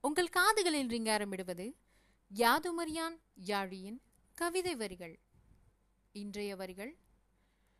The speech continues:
"விண்மதியை வெட்டி வந்து வெண்கழுத்தில் சூட்டுவேன். விண்மீன்கள் பறித்து வந்து பொன்னாரம் பூட்டுவேன்.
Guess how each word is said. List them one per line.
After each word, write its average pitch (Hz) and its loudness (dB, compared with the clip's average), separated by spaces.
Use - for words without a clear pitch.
"விண்மதியை 302 -2
வெட்டி 226 -4
வந்து 214 -8
வெண்கழுத்தில் 254 -4
சூட்டுவேன். 185 -12
விண்மீன்கள் 311 -2
பறித்து 262 -4
வந்து 220 -6
பொன்னாரம் 277 -2
பூட்டுவேன். 185 -8